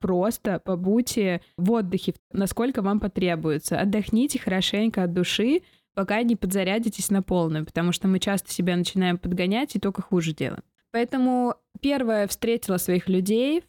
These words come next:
второе — просто гуляла, отдыхала, наслаждалась, ела и много спала, и много плакала.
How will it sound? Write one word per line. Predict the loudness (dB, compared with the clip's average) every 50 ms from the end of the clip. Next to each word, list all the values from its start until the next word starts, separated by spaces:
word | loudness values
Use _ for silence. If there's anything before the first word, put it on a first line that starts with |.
| _
второе — | -6 -2 0 0 2 2 2 0 -2
просто | -2 -4 -2 -2 -2 -2 -2 -4 -4
гуляла, | 0 2 2 2 4 2 2 2 2 0 0
отдыхала, | 0 0 0 0 -2 -2 0 0 2 2 2 2
наслаждалась, | 2 0 0 0 0 0 0 0 0 0 0 0 0 -2 -2 -2 0
ела | 2 2 2 2 2 0 -2 -2
и | 0 2 2
много | 4 4 2 2 0 -2
спала, | -6 -6 -4 -2 0 0 2 0 0 0
и | 0 2
много | 2 2 2 2 0 -2 -2
плакала. | -2 0 0 2 2 0 0 0 0 0 0